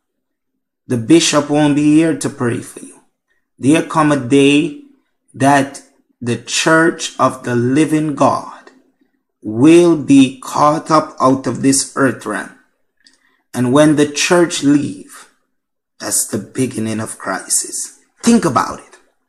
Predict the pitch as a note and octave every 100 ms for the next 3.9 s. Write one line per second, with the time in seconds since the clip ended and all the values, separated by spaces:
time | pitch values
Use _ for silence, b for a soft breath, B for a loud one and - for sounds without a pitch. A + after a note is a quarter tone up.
0 | b b b b E3+ F#3+ D#3+ - D3 A#2+
1 | F#2 F#2 - - F#3+ F3 D#3+ C3+ A2 -
2 | - b b b D3+ E3 D3+ D#3 D3 -
3 | D#3 C#3+ B2+ B2+ D#3 E3 - F#2+ -